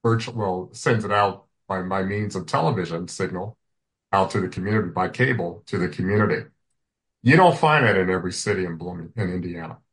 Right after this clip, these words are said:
You, you, you just, you just don't. Large, small, be whatever. We are unique.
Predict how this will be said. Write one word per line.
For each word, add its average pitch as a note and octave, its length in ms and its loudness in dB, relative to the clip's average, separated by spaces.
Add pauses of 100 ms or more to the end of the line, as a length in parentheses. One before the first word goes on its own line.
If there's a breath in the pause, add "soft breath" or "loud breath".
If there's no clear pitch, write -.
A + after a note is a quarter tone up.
You, A2 180 -6
you, A#2 220 2
you B2+ 140 6
just, A#2 340 2
you B2+ 160 4
just A2+ 300 4
don't. F2+ 280 0
Large, A#2 480 2
small, A2+ 360 -2
be A2 160 -6
whatever. A2 480 -4 (100)
We C#3+ 160 -4
are A#3 160 -2
unique. F2+ 520 -8